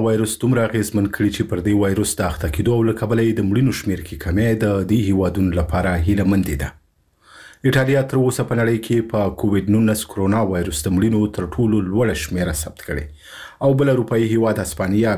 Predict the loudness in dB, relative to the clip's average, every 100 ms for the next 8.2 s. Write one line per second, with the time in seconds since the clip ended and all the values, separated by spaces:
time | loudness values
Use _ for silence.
0 | -2 -4 -6 0 2 2 0 -2 -2 -4
1 | -4 0 2 2 0 -2 -2 -4 -2 -2
2 | -2 -2 -4 0 0 2 0 0 0 0
3 | 0 -2 -6 -10 -14 _ _ _ -20 -20
4 | -20 -2 2 4 4 2 2 0 0 -2
5 | -2 0 2 2 0 0 -2 -4 -6 -4
6 | 0 0 0 -4 0 2 2 0 -2 -2
7 | 0 -2 0 -2 0 -2 -2 0 0 2
8 | 0